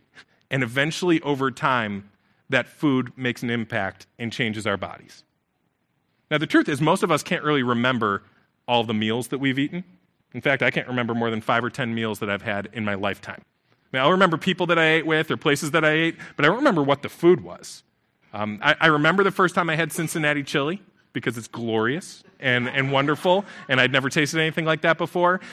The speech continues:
I remember the first time I had sushi because it's terrible. Um, <laughs> like there, there are a few different things that just, that stick, stick out in those meals.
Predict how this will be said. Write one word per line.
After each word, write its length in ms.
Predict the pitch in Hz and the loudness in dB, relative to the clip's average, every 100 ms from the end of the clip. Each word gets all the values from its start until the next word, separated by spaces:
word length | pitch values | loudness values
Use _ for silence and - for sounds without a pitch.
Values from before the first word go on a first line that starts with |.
| - | 2
I 80 | 156 | 4
remember 240 | 170 175 | 6 4
the 80 | 151 | 2
first 280 | - 180 165 | 2 0 2
time 140 | 170 | 2
I 40 | 151 | 4
had 140 | 147 | 0
sushi 540 | - 151 147 - 190 - | 2 2 2 0 -6 -6
because 280 | 135 135 131 | -4 -2 -2
it's 140 | 117 - | -2 -10
terrible. 520 | - 120 127 156 196 - - - | -6 -2 -2 -2 -6 -10 -16 2
Um, 240 | 143 143 | 4 6
<laughs> 120 | 147 139 | 6 4
like 120 | 160 | 8
there, 180 | 185 160 | 6 10
there 140 | 196 | 8
are 40 | |
a 40 | 185 | 8
few 180 | 240 262 | 6 6
different 280 | 254 240 | 8 6
things 200 | 220 220 220 | 6 6 4
that 80 | |
just, 260 | 185 196 - - - - 165 | 6 4 2 -8 -16 -14 4
that 180 | 190 - | 6 6
stick, 420 | - 269 - 220 | 4 4 4 -2
stick 240 | - 269 | 2 8
out 240 | 233 320 254 | 10 10 10
in 120 | 190 | 8
those 200 | 175 160 | 6 6
meals. 440 | 151 147 156 - | 2 2 0 -4